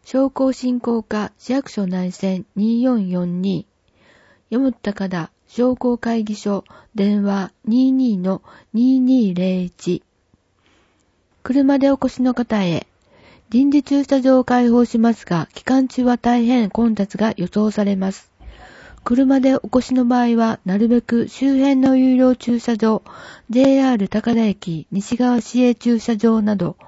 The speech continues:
を利用してください。臨時駐車場、一、大中公園西側、約五十台、時三月二十五日土曜から四月九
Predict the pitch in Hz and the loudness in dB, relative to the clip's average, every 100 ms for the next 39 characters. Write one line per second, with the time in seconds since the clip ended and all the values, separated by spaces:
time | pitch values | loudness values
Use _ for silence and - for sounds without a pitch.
0 | _ - 247 - 190 196 190 - 190 180 | _ 0 0 -2 0 2 2 -2 -6 -6
1 | 185 - 180 - _ _ _ _ _ _ | -6 -4 -6 -6 _ _ _ _ _ _
2 | _ _ _ 220 247 294 294 - 269 262 | _ _ _ -2 0 2 0 0 -2 -2
3 | 254 233 226 - _ _ _ 196 - 214 | -2 0 -2 -4 _ _ _ -12 -8 -6
4 | 214 - - _ - 277 285 277 269 - | -6 -8 -20 _ -2 0 2 -2 -4 -2
5 | 254 214 185 175 190 - 196 185 185 180 | 0 0 -2 -4 -6 -6 -4 -2 -4 -6
6 | - - 247 - 202 - 208 233 240 202 | -10 -8 -6 -2 -4 -2 -2 0 0 0
7 | 170 165 _ _ _ - 208 - 214 - | -4 -6 _ _ _ -12 -8 -4 -6 -6
8 | - 269 254 208 202 214 208 190 196 196 | -4 -2 -2 -4 -2 -2 -2 -4 -2 -4
9 | 180 - 170 - 185 214 254 254 247 233 | -4 -8 -8 -6 -2 2 2 0 -2 -2
10 | 214 247 247 220 - | -4 -4 -6 -6 -10